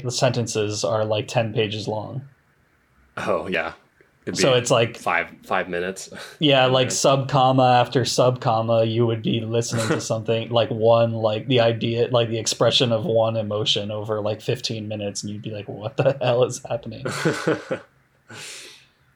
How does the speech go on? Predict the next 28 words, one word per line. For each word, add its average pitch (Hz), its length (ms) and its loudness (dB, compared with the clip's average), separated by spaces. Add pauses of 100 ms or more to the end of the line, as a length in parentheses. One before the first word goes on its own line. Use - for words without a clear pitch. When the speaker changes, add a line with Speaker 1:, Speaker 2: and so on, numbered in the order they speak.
(560)
Speaker 2:
Okay. 101 360 -2
Speaker 1:
But 185 220 6
Speaker 2:
Yeah, 127 60 2
Speaker 1:
maybe 202 240 4
I'm 233 100 6
Speaker 2:
um, 240 60 4
Speaker 1:
wrong. 220 220 8
Maybe 220 260 6
I'm 247 120 8
wrong. 208 300 8
I 117 60 4
mean, 127 200 4
if 117 140 4
Alan 139 280 6
Rickman's 143 420 4
gonna 135 180 0
read 127 280 -2
me 131 140 -2
Proust, 123 540 -4
then 113 460 -12
maybe 113 240 -10
I'm 113 160 -12
wrong. 113 200 -12 (1000)
Speaker 2:
Yeah, 123 240 -2
try 107 240 -2
that 104 200 0
clip 98 240 -6
out. 90 260 -4